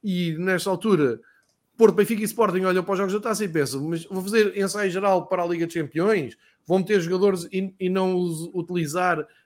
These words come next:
para não os cansar, para não os lesionar? Parece-me tudo um pouco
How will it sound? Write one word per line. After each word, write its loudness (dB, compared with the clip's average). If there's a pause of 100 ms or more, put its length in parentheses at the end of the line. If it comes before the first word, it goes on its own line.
(140)
para 2
não 0
os -8
cansar, 0
para -2
não 0
os -2
lesionar? -2 (1000)
Parece-me -8
tudo -12
um -12
pouco -4